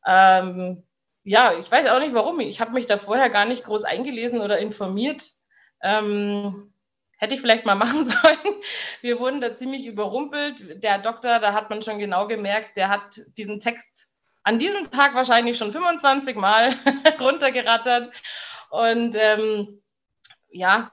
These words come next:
wie gesagt, hat uns dann erklärt, was es da für Möglichkeiten gibt, was man alles machen kann. Dann, äh, wurde ich untersucht, hat natürlich diesen Standard, ähm,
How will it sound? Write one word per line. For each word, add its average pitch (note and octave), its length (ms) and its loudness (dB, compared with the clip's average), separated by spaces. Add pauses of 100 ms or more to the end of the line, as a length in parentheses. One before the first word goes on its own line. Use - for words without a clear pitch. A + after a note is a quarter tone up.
wie G#3 120 -8
gesagt, A3+ 300 0
hat G#3+ 120 0
uns A3+ 180 -8
dann F#3+ 140 -4
erklärt, A3+ 380 -2
was G3 140 -4
es G3+ 140 -10
da F#3+ 120 -6
für F#3+ 120 -10
Möglichkeiten G3+ 800 -8
gibt, - 460 -18 (640)
was G3 160 -10
man F#3+ 140 0
alles G#3 220 -4
machen G3+ 300 -2
kann. F#3+ 540 -4 (880)
Dann, G3 400 -2
äh, F3+ 320 -8
wurde A#3 160 -4
ich G#3 100 -6
untersucht, G#3 840 -6
hat G3+ 320 2
natürlich G#3 480 -8
diesen F#3 380 -10
Standard, G3+ 600 -2
ähm, F3 540 -8